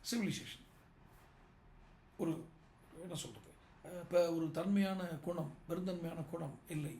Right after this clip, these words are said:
என்றாலும் பணிச்சூழல் கெட்டுவிடும் என்று ஒரு எம்ப்ளாயர் நினைப்பார். இது போன்ற கண்ணுக்கு தெரியாத தடைகள் நமக்கு இருப்பதை நாம் சற்று தள்ளி நின்று நம்மளை ஆய்வு செய்தால் அது வந்துவிடும். அல்லது ஒரு திறனாய்வு செய்வோரிடம் நாம் சென்றால் அவர் திறனாய்வு செய்து நமக்கு கொடுப்பார்.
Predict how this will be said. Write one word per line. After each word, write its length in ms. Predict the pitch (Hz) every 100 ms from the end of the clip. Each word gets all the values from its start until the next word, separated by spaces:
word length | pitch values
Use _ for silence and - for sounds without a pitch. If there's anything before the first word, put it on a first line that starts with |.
| -
என்றாலும் 520 | 190 165 156 185 - -
பணிச்சூழல் 520 | 202 226 196 170 147
கெட்டுவிடும் 460 | 156 151 123 - - - -
என்று 280 | 208 202 214
ஒரு 120 | 175
எம்ப்ளாயர் 380 | 165 180 165 147
நினைப்பார். 380 | 185 - - - - - - - -
இது 260 | 233 269
போன்ற 360 | 233 220 196 214
கண்ணுக்கு 580 | - - 220 311 - -
தெரியாத 520 | 170 165 160 175 214 - - - - -
தடைகள் 400 | 165 175 165 - -
நமக்கு 400 | 175 165 147 170
இருப்பதை 460 | 170 - 165 214 - -
நாம் 200 | 170 175
சற்று 520 | - 196 196 233 240
தள்ளி 360 | - 165 190 226
நின்று 280 | 202 190 247 196
நம்மளை 320 | 160 160 156
ஆய்வு 220 | 175 156
செய்தால் 400 | - 143 - -
அது 160 | - -
வந்துவிடும். 460 | - - - - - - -
அல்லது 400 | 151 165 - - - - -
ஒரு 180 | 180
திறனாய்வு 520 | - 190 262 247 220 214
செய்வோரிடம் 560 | - 185 165 143 - - -
நாம் 180 | 151 135
சென்றால் 340 | - 156 156 -
அவர் 180 | 139 -
திறனாய்வு 340 | 156 147 135
செய்து 220 | - 127
நமக்கு 300 | 123 113 -
கொடுப்பார். 300 | 123 - -